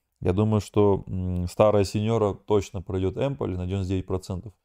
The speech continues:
И, э, будет она играть в финале с Болоньей. А мы, скорее всего, будем играть либо с "Интером", либо с "Лацио". Я, я не могу точно сказать, что мы, что "Интер" пройдет "Лацио". Не могу сказать, потому что матч все-таки в Риме будет.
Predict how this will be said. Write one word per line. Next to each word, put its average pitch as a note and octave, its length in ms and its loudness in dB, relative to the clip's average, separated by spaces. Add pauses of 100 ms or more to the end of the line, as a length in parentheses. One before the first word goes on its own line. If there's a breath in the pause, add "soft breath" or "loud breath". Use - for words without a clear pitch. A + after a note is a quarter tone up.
(580)
И, G2+ 240 6
э, F2 380 2 (240)
будет G#2 540 0
она G#2 200 4
играть G#2 220 2
в - 40 -20
финале G#2+ 200 2
с F#2 80 0
Болоньей. G#2 600 2
А D#2+ 140 -2
мы, A#2+ 200 2
скорее G#2+ 280 4
всего, A#2 220 -2
будем G2 320 -2
играть G2+ 220 0
либо G2 220 -2
с - 140 -8
"Интером", A2 440 -6
либо F#2+ 200 -6
с - 120 -12
"Лацио". G#2+ 360 -2
Я, C#3 220 -4 (200 loud breath)
я C#3+ 120 4
не F3+ 100 2
могу F3+ 220 4
точно C3 260 0
сказать, G#2 240 2
что - 140 -8
мы, F#2 160 -6 (240)
что G#2 220 -2
"Интер" G2 200 -2
пройдет F#2+ 280 0
"Лацио". G#2+ 400 0
Не G2 120 -4
могу A2+ 220 -2
сказать, F#2 180 -4
потому F2+ 80 -4
что F#2+ 100 -6
матч G#2 200 0
все-таки G2+ 420 -6 (420 soft breath)
в F#2 120 0
Риме D3 240 4
будет. F2 300 -6